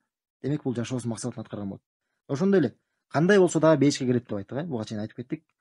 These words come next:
Ошондой эле, ким ширктен алыс болуп,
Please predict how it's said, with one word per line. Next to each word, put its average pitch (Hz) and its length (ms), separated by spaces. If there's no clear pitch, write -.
Ошондой 170 240
эле, 117 140
ким 170 320
ширктен 165 540
алыс 147 320
болуп, 160 300